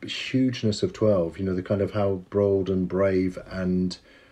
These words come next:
um, imaginative twelve was, you know, and someone dealing with what had happened to them and going through this, you know, through these sequences. Um, yeah, I mean, I, I,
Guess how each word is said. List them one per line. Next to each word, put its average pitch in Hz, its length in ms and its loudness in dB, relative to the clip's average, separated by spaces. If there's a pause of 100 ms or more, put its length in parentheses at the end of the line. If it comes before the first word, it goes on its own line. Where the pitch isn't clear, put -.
(340)
um, 90 580 0
imaginative 98 680 0
twelve 85 320 0
was, 80 340 -6
you 98 60 -2
know, 87 80 -2
and 85 160 -6
someone 90 360 -2
dealing 90 420 0
with 85 180 -4
what 90 140 0
had 85 100 -4
happened 90 340 -8
to 87 100 -4
them 85 180 -4
and 80 120 -10
going 90 320 0
through 87 280 -2
this, 85 380 -6 (440)
you 98 80 -2
know, 85 200 0 (600)
through 98 260 2
these 92 280 0
sequences. - 920 -4 (1040)
Um, 92 600 0 (1800)
yeah, 107 120 0
I - 20 4
mean, 107 120 4
I, 107 160 4
I, 107 360 2